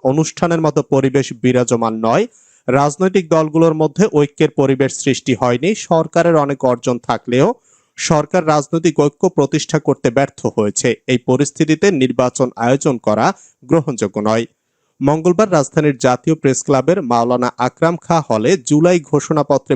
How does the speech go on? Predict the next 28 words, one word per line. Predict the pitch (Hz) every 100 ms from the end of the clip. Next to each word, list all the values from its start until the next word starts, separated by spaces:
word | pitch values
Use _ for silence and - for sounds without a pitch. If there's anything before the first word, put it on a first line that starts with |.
| 117
বঞ্চনা | 120 127 - 160 175
শীর্ষক | - 131 - 139
আলোচনা | 117 113 - 113 107
সভায় | - 113 - 135 202 - - _ -
প্রধান | 165 175
অতিথির | 156 147 175 190 156
বক্তৃতায় | 127 - 151 - 165 -
এসব | 123 135 113
কথা | - 117 -
বলেন | 135 127 170 190
কবি | - 147 165
ও | 170
রাষ্ট্রচিন্তক | 117 117 - 147 147 139 170 196 _ _ _
ফরহাদ | - 147 147 160 139
মজহার। | 104 95 - 110 - _ _ _ _
তিনি | 170 170
বলেন, | 165 165 233
"আমরা | 180 151 151
একটি | -
রাজনৈতিক | 127 117 - 131 127 117
জনগোষ্ঠী, | - 110 123 147 147 - 202 233
আমাদের | 127 123 123 120
বিরুদ্ধে | 110 127 165 156 185
সবসময় | - 131 - - 123 117
ষড়যন্ত্র | - 139 135 143 139 143 131
হবে, | 135 143 135
এটাই | 143 120
স্বাভাবিক। | 107 - 110 101 117 123